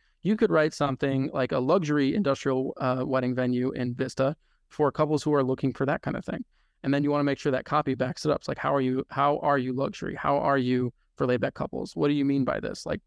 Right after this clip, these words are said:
that brief amount of space, and again, it's really hard to fit everything in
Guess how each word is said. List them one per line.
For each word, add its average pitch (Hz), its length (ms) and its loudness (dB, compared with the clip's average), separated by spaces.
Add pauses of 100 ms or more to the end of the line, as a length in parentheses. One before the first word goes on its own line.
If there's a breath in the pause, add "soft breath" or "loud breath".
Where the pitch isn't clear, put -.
(380)
that 196 220 2
brief 147 460 0
amount 143 400 2
of 123 160 -2
space, 143 360 0
and 139 100 -2
again, 135 180 0
it's - 140 -2
really 135 320 4
hard 131 300 -2
to 127 100 0
fit 131 260 -4
everything 135 380 -2
in 139 300 -2